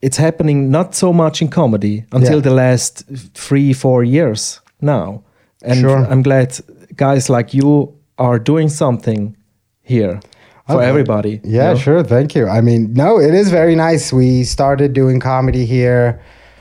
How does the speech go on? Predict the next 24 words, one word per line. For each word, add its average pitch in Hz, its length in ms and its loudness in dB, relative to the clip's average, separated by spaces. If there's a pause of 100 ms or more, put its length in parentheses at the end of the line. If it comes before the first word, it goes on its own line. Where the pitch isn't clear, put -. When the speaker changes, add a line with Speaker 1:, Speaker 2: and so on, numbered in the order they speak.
(520)
Speaker 2:
yeah, 311 160 0
four 160 300 0
years 151 300 2
ago, 107 360 0
Speaker 1:
Mm-hmm. 113 280 -10
Speaker 2:
exactly 110 500 -4
almost. 98 680 -6
And, 92 500 -8
you 87 140 -14
know, 78 280 -16
our 98 140 -10
first 101 400 -8
gigs 101 400 -8
were, 82 680 -12 (880)
we 101 100 -4
would 98 140 -4
do 95 200 -4
it 95 180 -10 (140)
once 101 360 -10
a 104 40 -4
month. 95 300 -6 (260)
Speaker 1:
Mm-hmm. 104 240 -10 (140)
Speaker 2:
And, 90 600 -12
uh, 80 560 -18